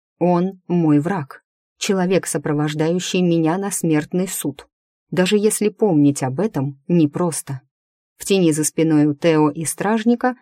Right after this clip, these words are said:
что-то шевельнулось, и я отвела от них взгляд. Высокий мужчина в темном изношенном плаще стоял у стены обветшалой таверны и смотрел прямо на меня.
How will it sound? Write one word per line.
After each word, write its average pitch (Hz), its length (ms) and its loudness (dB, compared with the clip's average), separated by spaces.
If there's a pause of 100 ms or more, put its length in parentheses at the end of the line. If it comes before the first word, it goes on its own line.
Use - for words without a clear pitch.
(180)
что-то 160 320 0
шевельнулось, 180 760 0 (500)
и 185 60 2
я 170 200 2
отвела 165 380 2
от 156 160 -2
них 151 160 -2
взгляд. 151 540 -4 (360)
Высокий 170 540 0
мужчина 180 500 0
в - 100 -6
темном 156 480 2
изношенном 156 680 0
плаще 151 480 -4 (360)
стоял 226 360 2
у 294 60 6
стены 180 460 0 (160)
обветшалой 165 680 0
таверны 147 580 0 (300)
и 180 120 2
смотрел 156 720 0 (240)
прямо 156 400 4
на 165 140 0
меня. 165 460 -2